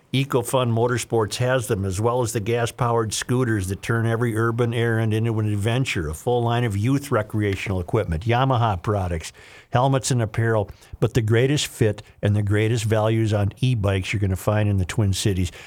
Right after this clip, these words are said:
'cause they're experts. They'll get you on the right size frame, the right size tires, the right saddle. Everything will be perfect for an entire summer of riding on your Bentelli e-bike from EcoFun Motorsports on Highway sixty-one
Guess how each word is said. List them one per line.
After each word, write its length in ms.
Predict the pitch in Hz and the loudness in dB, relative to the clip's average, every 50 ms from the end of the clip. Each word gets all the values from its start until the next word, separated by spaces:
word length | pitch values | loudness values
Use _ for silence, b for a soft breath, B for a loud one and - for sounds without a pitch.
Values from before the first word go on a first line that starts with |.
| B B B | B B B
'cause 160 | B - 104 95 | B 0 0 2
they're 180 | 110 113 117 | 2 2 2
experts. 520 | - 117 123 - - - - 90 76 76 - | 2 2 0 0 -2 -2 -2 -2 -2 -2 -2
They'll 100 | 110 101 | -2 0
get 240 | 98 117 110 - | 0 0 0 0
you 80 | - 120 | 0 0
on 80 | 107 104 | 2 2
the 80 | 101 | 2
right 240 | 101 107 113 110 - | 2 2 2 2 0
size 300 | - 123 113 113 107 - | 2 2 2 2 2 0
frame, 480 | - - 123 131 139 139 135 135 131 123 | 0 0 2 2 4 4 4 4 4 2
the 100 | 98 85 | 2 2
right 220 | 90 92 90 85 | 2 0 0 -2
size 320 | - - 87 82 85 85 - | -2 -4 -4 -4 -4 -8 -4
tires, 460 | - - 147 143 135 131 131 127 123 | 0 2 4 4 4 4 2 2 2
the 100 | 110 95 | 0 -2
right 240 | 82 90 92 90 87 | -2 -2 -2 -2 -4
saddle. 600 | - - - - 135 127 123 120 127 120 117 B B B B B | -4 -4 -2 0 0 2 2 2 0 0 -2 B B B B B
Everything 340 | - 107 110 127 131 127 131 | -2 0 2 0 0 0 0
will 120 | 123 113 | 0 0
be 140 | 107 127 110 | 0 -2 -4
perfect 500 | - - - 110 101 - - 90 - - B B B | -2 0 0 0 0 0 -2 -4 -4 -6 B B B
for 180 | B - 104 101 | B -2 0 0
an 100 | 98 95 | 2 0
entire 580 | 95 92 90 - - 113 110 107 107 107 110 107 B B B | 0 -2 -2 -2 0 0 2 2 2 2 0 -2 B B B
summer 580 | B - - - - 120 104 98 98 95 98 98 b b b b | B -8 -4 0 2 2 2 2 2 0 0 -2 b b b b
of 220 | b 104 98 95 98 | b -2 0 0 0
riding 500 | 95 98 107 113 113 110 107 101 95 101 | 0 2 2 2 2 2 0 0 0 0
on 140 | 98 104 | 0 0
your 200 | 104 98 90 85 - b b b b - | 0 0 -2 -4 -6 b b b b 0
Bentelli 540 | 110 104 98 98 - - 139 143 143 139 139 | 2 2 2 0 2 2 2 4 2 2 2
e-bike 500 | 160 143 135 127 107 107 104 98 90 - | 2 0 2 2 2 2 2 0 -2 -4
from 300 | - - 104 85 87 90 - - | -2 -2 -2 0 -2 -4 -6 -4
EcoFun 640 | - 160 175 170 - 107 95 87 - - 110 104 92 | -2 -2 0 0 0 0 0 0 0 0 0 2 2
Motorsports 760 | 95 107 113 127 131 120 107 - - 104 85 85 90 - - 92 | 2 2 2 2 0 0 -2 -2 -2 -2 -2 -2 -2 -2 -4 -4
on 80 | 85 80 | -2 0
Highway 360 | 92 113 117 120 120 120 113 | 0 0 0 2 0 0 0
sixty-one 760 | 110 - 131 117 - - - 123 110 110 117 120 107 92 90 | 0 0 -2 -2 -2 -2 -2 0 0 2 2 2 2 2 0